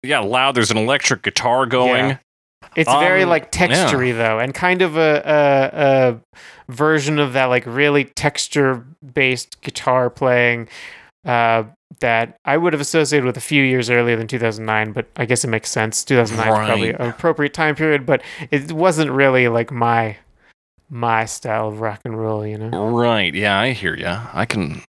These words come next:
Speaker 1: I can, I can pick up what you're putting down, Alex. Yeah, there's also, you get, um, the addition of, like, violin strings on the second verse. So there is, like, build in here. It's, I think the problem might be is that everything they add is pretty generic,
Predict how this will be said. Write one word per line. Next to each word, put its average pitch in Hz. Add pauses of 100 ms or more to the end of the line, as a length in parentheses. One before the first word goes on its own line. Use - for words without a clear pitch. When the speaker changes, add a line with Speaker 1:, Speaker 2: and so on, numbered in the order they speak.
(320)
Speaker 1:
I 113
can, 95
I -
can -
pick -
up -
what -
you're -
putting -
down, 98
Alex. 85 (800)
Yeah, 160
there's 139
also, 156
you 127
get, 117
um, 95
the 98
addition 92
of, 85
like, 85
violin 95
strings 98
on 92
the 90
second 92
verse. 92
So 120
there 127
is, 156
like, 101
build 104
in 85
here. 85
It's, 78
I 110
think 156 (100)
the 98
problem 113
might 98
be 95
is 87
that 85 (480)
everything 151
they 113
add 101
is 90
pretty 95
generic, 85